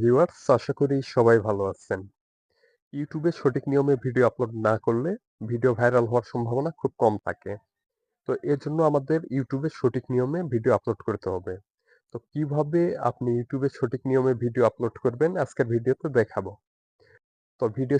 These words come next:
শুরু করার আগে ছোট্ট একটি রিকোয়েস্ট, আপনি যদি এখন পর্যন্ত চ্যানেলটি সাবস্ক্রাইব করে না থাকেন, অবশ্যই চ্যানেলটি সাবস্ক্রাইব করে এই ছোট্ট পরিবারের একজন নিয়মিত সদস্য হয়ে যাবেন। ওকে? প্রথমে আমাদের ফোন থেকে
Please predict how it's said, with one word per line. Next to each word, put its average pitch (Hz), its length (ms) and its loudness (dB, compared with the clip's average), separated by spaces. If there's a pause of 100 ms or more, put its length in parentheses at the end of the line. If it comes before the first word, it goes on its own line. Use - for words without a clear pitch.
শুরু 143 200 -2
করার 151 280 2
আগে 147 120 -4 (120)
ছোট্ট - 260 -2
একটি - 140 -2 (100)
রিকোয়েস্ট, - 440 -6 (440)
আপনি 135 160 -8 (100)
যদি 135 140 -6 (120)
এখন 151 260 -12
পর্যন্ত 120 360 -8 (920)
চ্যানেলটি 135 320 -10 (120)
সাবস্ক্রাইব 139 440 -4
করে 123 140 -2 (100)
না 113 140 0
থাকেন, 147 280 -4 (880)
অবশ্যই 135 420 0
চ্যানেলটি 131 280 4 (120)
সাবস্ক্রাইব 131 460 0
করে 143 140 -2 (100)
এই 151 120 -2
ছোট্ট - 180 -2 (120)
পরিবারের 127 420 4
একজন 135 240 -2 (300)
নিয়মিত 127 260 2 (140)
সদস্য 117 360 -2
হয়ে 101 180 2
যাবেন। 95 240 -4 (340)
ওকে? 170 180 -4 (720)
প্রথমে 143 380 2 (100)
আমাদের 139 240 2 (100)
ফোন 123 140 6 (120)
থেকে 139 240 0